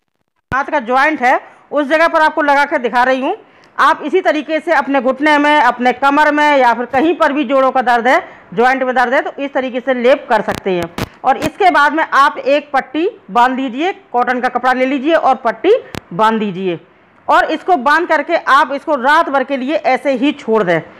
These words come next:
अगर आप रात भर नहीं बांध सकते हैं तो लगभग दो घंटे आप फिर भी बांधें। दोस्तों, आपको देखना, आपको देन देर आराम मिलेगा, आपको पहले दिन से ही इसका result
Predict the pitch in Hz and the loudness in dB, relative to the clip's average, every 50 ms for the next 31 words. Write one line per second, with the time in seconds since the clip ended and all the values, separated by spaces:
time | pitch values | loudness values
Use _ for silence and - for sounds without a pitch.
0 | - - - - - 277 311 330 330 330 269 302 302 302 302 294 311 294 294 269 | -20 -14 -4 -2 0 2 4 4 4 2 2 2 0 0 0 0 -2 0 0 0
1 | 320 330 311 311 339 330 330 330 302 320 - 330 311 311 330 339 320 320 294 285 | -2 0 0 0 0 0 0 -2 -4 -4 -4 -4 -4 -2 -2 -2 -2 -2 -2 0
2 | 262 254 247 240 285 311 294 233 214 302 320 277 254 247 247 226 285 294 320 349 | 0 0 0 2 0 0 0 0 0 2 2 2 2 0 0 0 0 0 0 0
3 | - - - _ - - 254 269 262 - 240 214 214 247 262 233 214 185 180 175 | -4 -8 -18 _ -2 0 0 0 0 -2 -6 -4 -2 -2 -2 0 0 0 0 -2
4 | 170 160 - - _ _ - - _ - 214 285 320 320 320 381 349 359 349 - | -4 -6 -8 -14 _ _ -20 -20 _ -4 0 2 2 2 2 4 4 4 4 4
5 | - 240 277 311 330 320 320 320 285 240 302 294 302 311 320 339 339 - - - | 2 2 2 4 2 2 0 -2 -2 0 -2 -2 0 0 0 0 -2 -2 -4 -10
6 | - - _ _ _ _ - 247 285 302 302 349 320 233 185 262 302 349 359 339 | -20 -20 _ _ _ _ 0 2 2 2 0 -2 -4 -2 0 2 2 4 2 2
7 | 285 311 320 320 285 - 247 247 262 254 247 240 226 202 202 196 180 180 170 - | 4 4 4 4 4 4 4 4 4 4 2 0 0 0 0 0 0 -2 -2 0
8 | - 247 277 277 - 330 330 - 330 294 269 277 320 359 247 220 294 302 311 302 | 0 0 0 0 0 -4 -6 -4 -2 0 0 2 2 0 0 0 0 0 0 2
9 | 381 339 330 294 359 339 - 202 - - 311 311 262 262 214 196 277 - | 2 2 4 4 4 2 2 0 -2 0 0 2 2 2 2 2 0 0